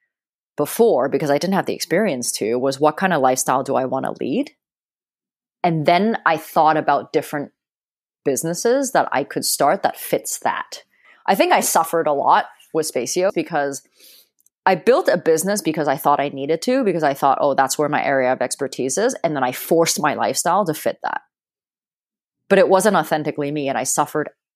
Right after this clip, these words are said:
all the time because I, I just hated what I was doing. It didn't, like, it didn't reflect who I was. So I'm glad that after nine years of building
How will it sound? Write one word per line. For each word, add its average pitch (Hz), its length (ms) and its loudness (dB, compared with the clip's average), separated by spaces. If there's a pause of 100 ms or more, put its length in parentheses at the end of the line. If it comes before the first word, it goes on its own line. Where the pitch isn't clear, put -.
all 180 220 6
the 156 80 2
time 143 460 -6 (600)
because 165 200 0
I, 147 200 2
I 170 120 2
just 180 160 0
hated 190 540 2
what 143 100 2
I 113 100 0
was 113 160 -4
doing. 107 380 -2
It 131 120 -8
didn't, 180 320 -2
like, 143 280 -4 (280)
it 160 140 0
didn't 202 240 2
reflect - 540 -4
who 135 160 -2
I 123 100 -2
was. 120 560 -2 (360)
So 160 260 4
I'm 151 220 2
glad 170 380 4
that 160 100 6
after 143 520 2
nine 151 460 0
years 139 340 0
of 143 140 -4
building 139 500 0